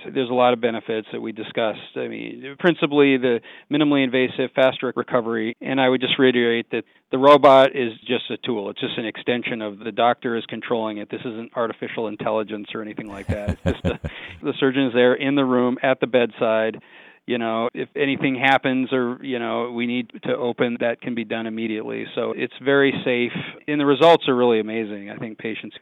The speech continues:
Speaker 1: who've had it are really, really happy. We can't do everything with the robot, but I think that it really has become a game changer for thoracic surgery.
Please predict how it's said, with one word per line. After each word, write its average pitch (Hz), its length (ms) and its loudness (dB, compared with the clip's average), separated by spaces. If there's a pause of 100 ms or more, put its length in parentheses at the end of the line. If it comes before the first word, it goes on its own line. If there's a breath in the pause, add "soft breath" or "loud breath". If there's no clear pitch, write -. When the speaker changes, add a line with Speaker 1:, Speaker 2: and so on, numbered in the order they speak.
Speaker 1:
who've 113 120 -6
had 110 300 0
it 104 100 -6
are 107 100 -8
really, 110 460 -8 (720 soft breath)
really 113 280 0
happy. 107 500 -6 (100)
We - 60 -2
can't 185 200 4
do 170 200 -2
everything 147 400 4
with 131 100 -2
the 135 80 -2
robot, 123 480 4
but 123 280 2
I 120 120 -4
think 120 300 -6
that 120 240 -2
it 123 160 -6
really 117 320 2
has 120 260 -4
become 113 320 -4
a 117 60 -6
game 113 280 -2
changer 113 360 -4
for 123 120 -4
thoracic 117 480 0
surgery. 120 400 -8